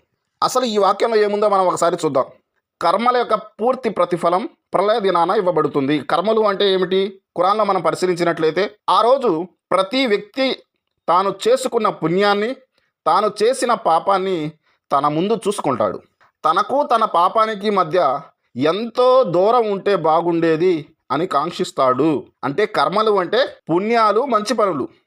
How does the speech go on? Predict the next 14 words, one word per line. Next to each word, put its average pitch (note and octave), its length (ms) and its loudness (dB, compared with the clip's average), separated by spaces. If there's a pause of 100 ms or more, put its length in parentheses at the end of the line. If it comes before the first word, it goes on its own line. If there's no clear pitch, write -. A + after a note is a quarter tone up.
(100)
అలాగే G#3+ 320 2
పాపాలు, G3+ 640 0 (140)
చెడ్డ F3+ 180 0
పనులు F#3 360 -2 (180)
అనేది G3+ 220 2
మనకు F3+ 540 -2 (380)
అర్థమవుతుంది. D#3 560 -2 (140)
మరి G3 180 2
అల్లాహ్ను G#3+ 380 0
విశ్వసించి G#3 720 -2 (360)
మంచి F3+ 480 -2
పనులు A3 320 -2 (100)
చేసుకునేటటువంటి F3+ 760 -2
వ్యక్తికి F#3+ 720 -2